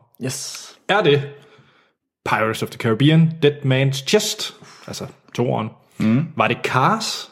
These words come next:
Speaker 2: fra Pixar? X-Men, The Last Stand,
Speaker 3: Mm.
Speaker 2: den tredje forfærdelige X-Men-film?
Speaker 3: Ja, det var noget lort.
Speaker 2: Eller var det, øh, The Da Vinci Code? Eller den sidste,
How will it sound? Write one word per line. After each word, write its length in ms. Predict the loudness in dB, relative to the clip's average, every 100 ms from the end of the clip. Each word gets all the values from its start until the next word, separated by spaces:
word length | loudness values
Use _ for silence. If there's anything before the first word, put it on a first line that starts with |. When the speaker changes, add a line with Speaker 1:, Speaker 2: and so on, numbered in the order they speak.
| _
Speaker 2:
fra 120 | -8
Pixar? 480 | 0 0 2 0 0 -4 -14 _ _ _ -20 _ _ _ -2
X-Men, 520 | 0 2 2 2 -2 -8 -10
The 80 | -6
Last 300 | -2 -2 0
Stand, 380 | 2 4 4 2 -6 _
Speaker 3:
Mm. 320 | 0 2 2
Speaker 2:
den 180 | -2 -8
tredje 460 | -2 2 4 4 0
forfærdelige 520 | -4 -2 0 0 -4
X-Men-film? 320 | -4 -6 2 2
Speaker 3:
Ja, 160 | 2
det 100 | 2
var 100 | 0
noget 160 | 2 2
lort. 340 | 2 0 -2 -10 _ _ 0
Speaker 2:
Eller 180 | 2
var 180 | 4 4
det, 280 | 4 6 6
øh, 300 | 4 2 0
The 120 | 0
Da 80 | -2
Vinci 340 | 0 0 0 0
Code? 320 | 2 2 -2 -10 _ _ _ _ _ _ _ _ 0
Eller 460 | 2 2 0 -6 -4
den 120 | 0 2
sidste, 440 | 2 2 0 0